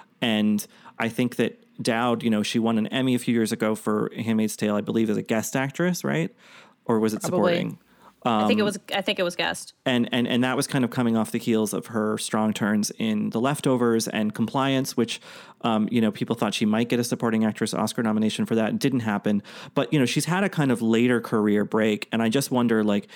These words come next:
Speaker 1: even if it's not Mass, like, I just feel like this movie inches Ann Dowd closer to what I think is kind of an inevitable, uh, at least Oscar nomination, uh, in
Speaker 2: Yeah.
Speaker 1: the coming years.
Speaker 2: Yeah, I would think so. Also, during, um, like,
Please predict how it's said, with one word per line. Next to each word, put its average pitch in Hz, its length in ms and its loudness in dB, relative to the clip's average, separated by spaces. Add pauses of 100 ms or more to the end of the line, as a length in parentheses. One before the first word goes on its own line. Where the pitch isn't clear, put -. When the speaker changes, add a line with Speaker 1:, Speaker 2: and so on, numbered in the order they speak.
(280)
Speaker 1:
even 190 240 4
if 175 100 2
it's - 140 -2
not 113 260 2
Mass, 110 360 2
like, 110 100 0
I 107 80 2
just 113 180 0
feel 127 80 0
like 113 140 2
this 120 200 0
movie 113 380 2
inches 110 340 0
Ann 107 260 0
Dowd 101 280 -2
closer 101 380 -2
to 101 220 -2
what 110 140 2
I 117 100 2
think 156 380 -2
is 127 120 0
kind 110 260 0
of 107 60 -2
an 110 100 -2
inevitable, 104 800 0 (580)
uh, 98 400 2
at 107 140 -2
least 117 300 0
Oscar 101 280 -2
nomination, 98 760 -4
uh, 104 60 -2
in 95 100 0
Speaker 2:
Yeah. - 80 2
Speaker 1:
the - 60 -4
coming 104 200 -2
years. - 300 -6 (320)
Speaker 2:
Yeah, 190 280 0
I 180 80 -2
would 170 120 -4
think 160 140 -10
so. 156 240 -6 (320)
Also, 202 360 2
during, 190 400 2
um, 156 380 -2 (100)
like, - 180 -2